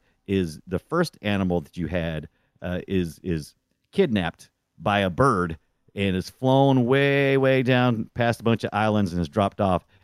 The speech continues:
and you're trying to get your pack, uh, back to the homeland, which is north. So you go north. Always travel north,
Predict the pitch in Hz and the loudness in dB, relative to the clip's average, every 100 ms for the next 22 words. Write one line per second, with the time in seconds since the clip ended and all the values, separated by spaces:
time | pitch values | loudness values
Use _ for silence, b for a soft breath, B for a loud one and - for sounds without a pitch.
0 | - 90 90 - 127 127 131 120 90 104 | -8 -4 -4 -4 -4 -2 0 -2 -2 -2
1 | 101 98 95 87 - 127 90 - - _ | -2 -2 0 -2 -4 -4 -4 -6 -20 _
2 | _ _ - 90 82 80 _ _ 104 104 | _ _ -8 -8 -8 -16 _ _ -4 -4
3 | - 101 82 107 104 87 82 78 78 - | -4 -8 -6 -4 -2 -2 -2 -2 -4 -6
4 | 82 85 80 76 - _ _ _ 85 78 | -8 -4 -4 -6 -14 _ _ _ -10 -8
5 | 76 76 78 73 - 110 127 - 120 113 | -6 -6 -6 -8 -2 0 0 0 0 2
6 | 110 90 - | 2 0 -4